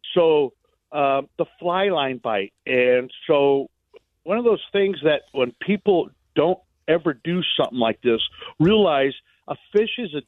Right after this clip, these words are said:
different thing. It swims and it changes daily.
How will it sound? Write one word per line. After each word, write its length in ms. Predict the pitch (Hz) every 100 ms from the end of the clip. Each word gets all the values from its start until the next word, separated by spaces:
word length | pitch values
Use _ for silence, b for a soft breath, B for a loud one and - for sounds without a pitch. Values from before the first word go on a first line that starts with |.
| -
different 380 | 165 - 160 _ _ _ _ _
thing. 340 | 165 131 98 90 _
It 140 | - 147 -
swims 360 | 170 170 220 -
and 100 | 165
it 80 | 156 - -
changes 540 | 175 196 147 123 117 - _
daily. 480 | 160 175 175 123